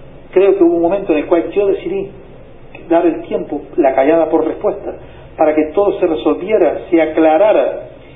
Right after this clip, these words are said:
y pusiera cada cosa en su sitio. Yo creo que el tiempo ha sido bastante amplio y ahora queda, sino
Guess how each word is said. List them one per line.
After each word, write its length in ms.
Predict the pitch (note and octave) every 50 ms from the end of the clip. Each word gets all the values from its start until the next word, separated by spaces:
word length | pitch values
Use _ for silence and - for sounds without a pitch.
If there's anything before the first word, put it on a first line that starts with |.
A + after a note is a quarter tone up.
| - - -
y 80 | F#3
pusiera 340 | - - D3+ - G3+ G#3 F#3+
cada 160 | - E3 E3+
cosa 160 | E3 F3+ - -
en 40 | -
su 80 | - -
sitio. 360 | - C4+ C4+ C#4 C#4 C#4+ C#4+ - - - - - - - - -
Yo 100 | F#3 F#3+
creo 140 | F#3+ F#3 E3
que 60 | -
el 40 | -
tiempo 400 | G3+ - - - C3+ C3+ - - - - - - - - -
ha 160 | - - -
sido 300 | - F#4 F4 D#4 A#2+ - - - - - - -
bastante 560 | - - - - F3+ F3+ E3+ E3 - G3 G#3+
amplio 400 | A3 G#3 F#3+ - - A3+ B3+ C4+ - - - - - - - - - - -
y 60 | -
ahora 180 | D#3 - F3+ -
queda, 480 | F3+ E3+ F#3 G#3+ A3+ A3+ - - - - -
sino 260 | - C4+ - -